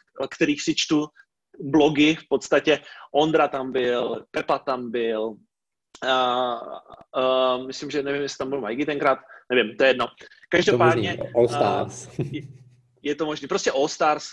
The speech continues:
Speaker 1: v t-, v té, v té době, že jo, co, co vlastně ty informace, co na tom trhu existovaly, byly od těch lidí, co byli v té místnosti, takže já jsem z toho byl úplně k-, u vytržení. A Mario tam říkal o tom, jak je to super mít mastermind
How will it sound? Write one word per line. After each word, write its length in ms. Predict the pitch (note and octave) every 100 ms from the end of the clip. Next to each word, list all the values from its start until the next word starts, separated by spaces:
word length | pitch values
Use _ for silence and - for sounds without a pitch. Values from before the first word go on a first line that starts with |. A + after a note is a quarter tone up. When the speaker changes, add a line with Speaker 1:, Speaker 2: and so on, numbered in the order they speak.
| D3+
Speaker 1:
v 100 | -
t-, 80 | -
v 80 | -
té, 340 | F3 F3+ D#3
v 80 | -
té 160 | F#3+ F#3
době, 320 | E3 E3 F3
že 100 | D#3
jo, 120 | E3
co, 240 | D#3 E3+ E3
co 340 | - D#3+ D#3
vlastně 440 | D3 C#3+ - D#3+ D#3 - -
ty 100 | D#3
informace, 640 | D3+ F#3 F3+ E3 - F3 - -
co 60 | D#3+
na 60 |
tom 160 | D3 D#3+
trhu 160 | D#3+
existovaly, 540 | E3 C3 C#3+ - D#3 D#3
byly 240 | D3 D#3 -
od 100 | E3+
těch 200 | F3+ E3
lidí, 240 | C#3+ C#3+
co 140 | C#3 D3
byli 160 | D3
v 60 | D3+
té 80 | E3+
místnosti, 540 | C#3 A#2 D3 C#3 B2+
takže 160 | A#2+ B2
já 80 | A#2+
jsem 160 | C3+
z 60 | -
toho 140 | C3+
byl 120 | C#3
úplně 240 | C#3 D#3 D#3+
k-, 120 | C3
u 100 | C3
vytržení. 500 | B2+ C3+ C3 D3 F3+ - - - - - - -
A 580 | D#3 D#3 D3+ D3+ D3+ D3+
Mario 260 | D#3 F#3 G#3
tam 140 | F#3
říkal 260 | D#3+ F3 D#3
o 60 |
tom, 160 | E3+ E3
jak 120 | D3
je 60 | D#3+
to 80 |
super 340 | E3 D3 D#3+ E3
mít 140 | E3+
mastermind 640 | B2 G2+ - F3+ F#3 F#3